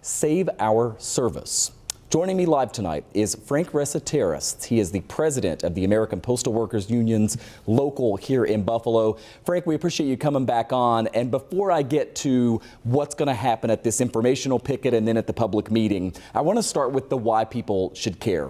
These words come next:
For someone who hasn't been following this closely, the U S P S came out with its sort of report, its analysis on Buffalo, right? What did they conclude that makes you worry that some service may be moved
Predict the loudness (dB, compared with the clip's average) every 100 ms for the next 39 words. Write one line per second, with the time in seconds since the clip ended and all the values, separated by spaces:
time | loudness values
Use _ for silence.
0 | -4 -2 0 0 0 2 2 2 0 -4
1 | -6 -16 -6 -4 -2 0 2 2 0 0
2 | -4 -2 -2 -2 0 0 0 -2 -8 -16
3 | -4 -2 0 0 0 -4 0 0 0 -4
4 | -2 0 2 2 0 0 -2 -2 0 2
5 | 4 2 -2 -14 -4 -2 -2 -2 0 2
6 | 0 -2 -2 0 2 2 2 0 0 -2
7 | -2 0 0 0 0 -2 -2 -2 0 2
8 | 2 0 -4 -14 -4 -2 0 0 0 -2
9 | -2 -4 -6 -2 2 2 2 0 0 0
10 | 0 0 -2 2 2 4 4 2 0 -2
11 | -2 0 0 0 2 0 0 0 2 2
12 | 4 4 4 0